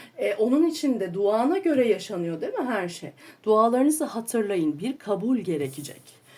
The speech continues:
Sizden istenen bir kabul var. İllüzyonlardan kurtulmayı diliyorum. Kolaylık ve afiyetle diyebilirsiniz kıymetli ikizler burcu.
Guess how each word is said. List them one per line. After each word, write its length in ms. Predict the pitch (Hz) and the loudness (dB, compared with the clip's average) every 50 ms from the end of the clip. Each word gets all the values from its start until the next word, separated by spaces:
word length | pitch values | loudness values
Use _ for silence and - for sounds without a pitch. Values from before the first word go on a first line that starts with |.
| - - - | -20 -16 -12
Sizden 420 | - - 202 190 165 180 240 254 | -10 -8 -6 -4 -2 0 2 2
istenen 520 | 262 254 - - 262 247 247 247 247 247 220 | 2 0 -2 -4 -4 -4 -2 -2 -4 -4 -4
bir 120 | 226 220 | -4 -6
kabul 520 | - - - 214 196 175 214 220 196 151 131 | -8 -8 -8 -6 -6 -4 -4 -4 -4 -4 -6
var. 200 | 98 71 - - _ - | -6 -6 -8 -10 _ -10
İllüzyonlardan 1200 | 208 196 208 226 247 247 220 208 226 254 262 262 262 262 269 277 277 277 269 - 277 277 277 269 | -8 -6 -4 -2 -2 -2 -2 0 2 4 4 6 6 4 4 2 0 -2 -2 -2 -2 -2 -2 -4
kurtulmayı 880 | 269 - - 262 262 254 254 - - 269 254 247 247 247 247 254 277 233 | -6 -6 -4 -4 -4 -4 -4 -4 -4 -2 0 0 0 0 -2 -2 -4 -4
diliyorum. 580 | 220 220 190 196 196 196 180 180 175 165 175 175 - | -6 -8 -6 -4 -4 -4 -4 -4 -6 -6 -8 -8 -6
Kolaylık 640 | 208 196 196 208 202 202 208 214 240 302 302 - - | -4 -4 -2 -2 -4 -4 -4 -6 -6 -8 -8 -6 -6
ve 160 | 269 240 - | -6 -6 -6
afiyetle 800 | - 196 196 202 202 - - - 247 262 254 254 - 233 214 175 | -6 -6 -6 -6 -8 -10 -10 -6 -6 -6 -6 -6 -8 -8 -6 -4
diyebilirsiniz 840 | 196 208 202 185 185 180 214 220 220 - - 147 156 156 156 - | -2 -2 -2 -2 -2 -2 -2 -2 -4 -6 -6 -6 -6 -6 -8 -8
kıymetli 560 | - - 185 185 190 185 180 180 - - 247 | -10 -10 -8 -8 -8 -8 -10 -10 -10 -10 -10
ikizler 580 | 214 175 - 180 156 135 131 123 110 85 76 - | -10 -8 -10 -10 -10 -8 -8 -8 -8 -10 -10 -14
burcu. 260 | 62 50 50 - - | -16 -20 -20 -20 -20